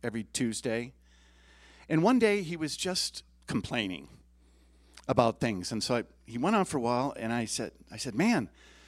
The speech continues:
what's going on? What's, what's happening in your heart? Where's all this complaining come from?" And I challenged him and pushed back a little bit, and he repented. And he said, "Wow, that's right. I'm so sorry. Man, I have so much to be thankful for.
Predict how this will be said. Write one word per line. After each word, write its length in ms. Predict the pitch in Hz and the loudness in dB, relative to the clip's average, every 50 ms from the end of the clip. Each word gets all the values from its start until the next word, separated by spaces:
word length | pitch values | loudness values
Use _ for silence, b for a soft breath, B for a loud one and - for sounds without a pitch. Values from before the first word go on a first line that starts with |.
| b b b b | b b b b
what's 160 | - - - | -2 0 2
going 240 | - 427 415 320 160 | 4 4 4 4 2
on? 320 | 131 185 240 151 92 78 - - - | 0 0 -2 -4 -6 -8 -12 -8 -6
What's, 260 | 139 - - - - | -4 -4 -4 -4 -4
what's 160 | - 202 - | -2 -4 -2
happening 380 | - 165 208 - 214 175 143 131 | 0 -2 -2 -2 -2 -2 0 0
in 80 | 120 | 0
your 160 | 117 104 95 90 | 0 -2 -2 -4
heart? 500 | - - - 147 196 214 120 87 - - 98 | -6 -6 -4 -4 -2 -2 -4 -6 -10 -8 -4
Where's 240 | 156 180 220 - 208 | -2 -2 0 0 0
all 140 | 196 180 | -2 -2
this 280 | 147 139 123 110 - - B B B B B B B - | -2 -2 -2 -2 -4 -6 B B B B B B B -4
complaining 800 | - 135 120 - - - - 139 196 240 220 147 98 90 87 | -2 -2 0 0 -2 -2 0 0 2 2 2 0 -2 -4 -6
come 260 | - - 160 175 226 | -4 -2 -2 0 -2
from?" 260 | 220 - 131 107 95 92 | -2 -2 -4 -4 -4 -6
And 80 | 87 | -6
I 80 | 90 98 | -8 -8
challenged 540 | - - 208 214 233 233 127 92 - 101 101 | -6 -4 -4 -2 -2 -2 -2 -4 -6 -6 -6
him 80 | 107 | -8
and 100 | 107 - | -8 -4
pushed 220 | - 143 131 - - | -4 -4 -4 -4 -4
back 240 | 160 185 208 - | -4 -4 -4 -4
a 40 | 139 | -4
little 200 | 113 117 104 101 | -2 -2 -2 -2
bit, 240 | 104 123 120 135 - B B B B B B B B B B B B B B - | 0 2 2 2 2 B B B B B B B B B B B B B B 0
and 140 | 175 170 196 | 2 4 4
he 80 | 196 | 4
repented. 640 | 185 185 - - 185 170 208 226 - 113 82 - - - - _ _ _ _ _ _ _ _ _ _ _ _ _ _ - - | 4 2 2 2 2 2 0 0 -2 -4 -6 -6 -10 -18 -20 _ _ _ _ _ _ _ _ _ _ _ _ _ _ -8 -6
And 60 | 143 | -4
he 80 | 131 | -2
said, 240 | - - 143 110 - | -2 -2 -4 -2 0
"Wow, 400 | 139 143 160 165 156 147 135 127 123 | 2 2 4 4 4 4 2 2 -2
that's 220 | 120 - - - | -4 -8 -8 -8
right. 240 | 151 160 160 156 117 | -6 -6 -6 -6 -6
I'm 100 | 117 113 | -6 -6
so 180 | - - 127 110 | -4 -4 -2 -2
sorry. 600 | - - - 151 160 165 160 151 139 127 104 - B B B B B B | -2 -2 -2 -2 0 0 0 0 0 -2 -4 -8 B B B B B B
Man, 300 | 170 226 254 233 185 165 | 0 0 2 2 2 2
I 60 | 147 | 2
have 220 | 160 160 139 117 | 2 0 0 0
so 400 | - - - - - - 208 240 | 2 4 6 6 8 8 8 8
much 300 | 226 170 156 156 - - | 8 4 2 2 2 0
to 80 | - 196 | 0 0
be 140 | 170 185 180 | 0 0 0
thankful 480 | - 180 170 185 202 - - 131 113 | 0 0 0 -2 -2 -4 -2 -2 -2
for. 340 | - - 120 101 90 78 - | -2 -2 -2 -2 -2 -4 -6